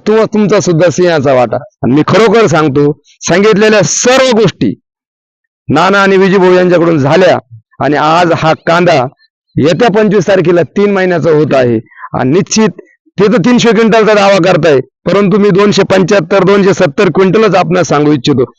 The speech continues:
मग हे सर्व करत असताना रोपाच, कांदा लागवडी पूर्णे वापरण्याचं, ज्याला आपण शुभारंभ खत म्हणतो, शुभारंभ खत मात्रा म्हणतो,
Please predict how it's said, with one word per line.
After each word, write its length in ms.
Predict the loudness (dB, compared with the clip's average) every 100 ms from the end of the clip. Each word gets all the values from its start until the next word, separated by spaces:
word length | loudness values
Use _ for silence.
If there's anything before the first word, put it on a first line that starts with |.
| -6
मग 100 | -2
हे 120 | 0
सर्व 280 | 0 0 0 0
करत 240 | 0 0
असताना 480 | 0 -2 -2 -2 -4 _ _ _ _ _ _ _ _ _ _ _ _ _ _ -6 -4
रोपाच, 420 | -2 -2 -4 -4 -8 -6 -4
कांदा 380 | -2 0 0
लागवडी 400 | 0 0 0 0
पूर्णे 400 | -2 -2 0 0
वापरण्याचं, 840 | 0 0 0 0 0 0 -2 -2 0
ज्याला 280 | 0 0 0
आपण 320 | 0 -2 -4 -8 _ _ _ _ _
शुभारंभ 500 | -4 0 2 2 2 0
खत 200 | 0 -2
म्हणतो, 280 | -2 -2 -2
शुभारंभ 520 | 0 0 2 2 0 0
खत 180 | -2
मात्रा 320 | 0 -2 0 -2
म्हणतो, 400 | -2 -4 -10